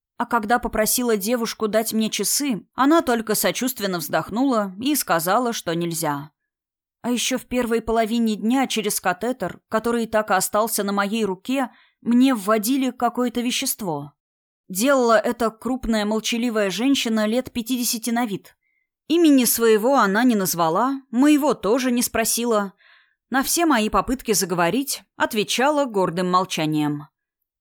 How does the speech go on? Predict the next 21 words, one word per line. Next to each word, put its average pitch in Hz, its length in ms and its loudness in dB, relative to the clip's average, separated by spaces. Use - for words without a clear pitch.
Ни 214 140 0
Аргаил, 202 720 0
ни 214 160 0
Даниэль 214 460 2
больше 233 360 -2
не 233 140 0
заходили, 202 760 -2
будто 277 380 -4
и 254 160 2
вовсе 226 400 0
забыли 196 460 0
о 185 100 2
моём 196 300 0
существовании. 170 960 -2
С - 120 -6
одной 262 260 0
стороны, 277 520 0
я 262 160 0
была 277 280 0
этому 262 320 2
рада, 185 440 -2